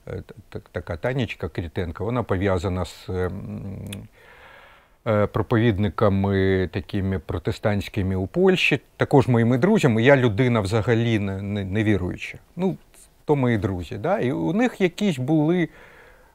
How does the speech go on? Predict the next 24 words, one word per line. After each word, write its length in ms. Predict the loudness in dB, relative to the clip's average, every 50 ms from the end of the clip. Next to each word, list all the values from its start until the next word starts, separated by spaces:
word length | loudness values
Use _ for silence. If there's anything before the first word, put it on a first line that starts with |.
| _ _ _ _ 2
ну, 180 | 4 4 4 4 4
вони, 320 | 4 6 6 8 6 4 4
е, 60 | 0 _ _ _ -20 -20 -20 -20 -20 -18 -16 -14 -8 -4 -2
вирішили, 760 | -2 -2 0 0 2 2 4 4 2 0 0 -2 0 0 -2
що 180 | -2 -4 -4
вони 240 | -4 -2 -2 -2 -2
повинні 580 | -2 -2 -4 -2 -2 -2 -2 0 0 0 0 0
врятувати 680 | 0 0 -2 -2 0 -2 2 4 4 4 4 2 -2
мене 540 | -2 -2 -4 -4 -4 -2 -2 -2 -2 -2 -4
і 140 | -4 -4 -4
мою 320 | -4 -4 -2 -2 0 0
родину. 480 | 0 -2 -4 -4 -6 -8 -8 -10 -12 -16 -20 _ _ _ _ _ _ _ _ _ _ _ -20 -20 -20 -20 -20 _ _ -8
А 80 | -6
я 160 | -2 2 2 4
їхати 420 | 4 4 2 2 0 -2 0 0
нікуди 500 | 0 0 0 0 -2 -2 -2 -2 0 0
не 120 | 0 0
хотів, 920 | -2 -2 -4 -6 -6 _ _ -20 _ _ _ _ -2 0 0 0 0 -4 -8 -6
і 200 | -4 -4 -2 0
я 160 | 0 0 0
сказав, 560 | -2 -4 -4 -2 -2 0 2 2 2 2 0
що, 320 | -2 -10 -4 0 0 0 0 -4 -20 -20 -20 -20 _ _ _ _ _ _ _ _ -10
е, 540 | -8 -6 -4 -4 -4 -4 -4 -2 -4 -4 -4 -6 -8 -10 -12 -14 -16 -12
ну, 440 | -10 -6 -4 -4 -4 -4 -6 -8